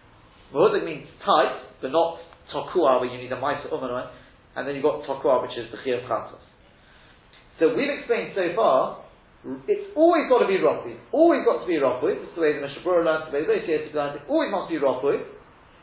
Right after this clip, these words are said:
It's just a shaila of what the norm is to do it, right?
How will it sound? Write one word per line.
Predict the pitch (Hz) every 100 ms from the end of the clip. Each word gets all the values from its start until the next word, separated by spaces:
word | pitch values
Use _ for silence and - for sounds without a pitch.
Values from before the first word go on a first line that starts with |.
| -
It's | 165 165
just | 226
a | 208 -
shaila | 262 294 226 220
of | 208 190
what | 208 -
the | 180 175 165
norm | 262 233 185
is | 170
to | 196
do | 196 139
it, | - - - - 127
right? | 151 226 -